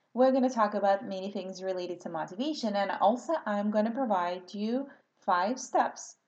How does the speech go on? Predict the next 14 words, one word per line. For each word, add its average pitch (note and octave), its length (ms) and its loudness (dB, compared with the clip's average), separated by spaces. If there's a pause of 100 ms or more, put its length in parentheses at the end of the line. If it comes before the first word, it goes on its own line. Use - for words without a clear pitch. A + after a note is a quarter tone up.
to G#3+ 120 -2
make F#3 320 -8 (180)
motivation D#3+ 680 -8
last. - 380 -10 (420)
Are F3 80 -4
you E3 120 2
ready? F#3 400 0 (380)
Let's D#3+ 320 2
dive F3+ 260 4
in. B3+ 300 2 (180)
First C#4 300 4
of E3+ 80 0
all, - 420 -2 (140)
let's D4 440 4